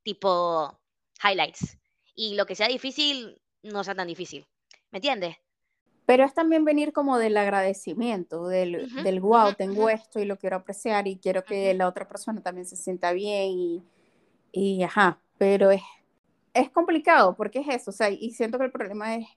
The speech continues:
Speaker 2: cien por ciento yo de que tengo que agarrar y tengo que decir,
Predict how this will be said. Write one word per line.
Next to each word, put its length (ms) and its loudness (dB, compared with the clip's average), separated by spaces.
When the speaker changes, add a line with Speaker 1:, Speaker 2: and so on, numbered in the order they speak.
Speaker 2:
cien 280 0
por 160 2
ciento 340 -2
yo 220 2
de 140 2
que 100 -4
tengo 180 -2
que 80 -2
agarrar 280 0
y 60 -2
tengo 220 -4
que 80 -4
decir, 600 -4